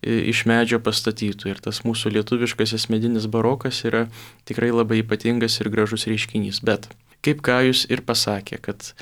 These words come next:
visa ir, ir mūsų akcentas yra šį, šį mūsų pokalbį, šiame mūsų pokalbį yra altorius. Ir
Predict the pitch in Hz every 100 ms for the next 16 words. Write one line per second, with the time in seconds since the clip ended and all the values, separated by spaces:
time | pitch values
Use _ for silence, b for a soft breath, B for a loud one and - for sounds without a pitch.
0 | B B 113 110 135 139 - - 104 110
1 | 120 143 147 226 226 - 120 117 104 -
2 | 110 107 - - 110 - - - - 135
3 | 123 123 117 113 113 123 120 113 110 113
4 | 113 B B - - 120 120 120 113 120
5 | 151 151 147 135 120 123 - 127 120 131
6 | 113 95 - - 120 117